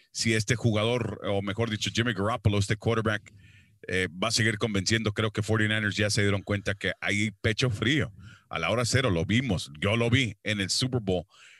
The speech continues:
No me gustó, no me gustó para nada Jimmy G. No tiene ese A D N que tenían Montana y Young,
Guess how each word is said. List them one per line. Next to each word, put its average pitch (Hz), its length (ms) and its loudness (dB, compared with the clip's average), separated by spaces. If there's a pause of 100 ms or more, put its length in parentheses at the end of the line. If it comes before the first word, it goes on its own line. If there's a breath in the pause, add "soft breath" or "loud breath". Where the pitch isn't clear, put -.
(100 loud breath)
No 110 140 -4
me 123 120 0
gustó, 104 520 0 (160)
no 98 140 -2
me 110 80 0
gustó 104 200 0
para 101 200 0
nada 101 220 0
Jimmy 101 260 0
G. 104 200 0
No 107 160 0
tiene 110 280 0
ese 104 180 0
A 101 100 0
D 101 220 2
N 98 200 -2
que 98 120 -4
tenían 95 420 -2
Montana 90 640 -4
y 82 100 -4
Young, 90 360 -4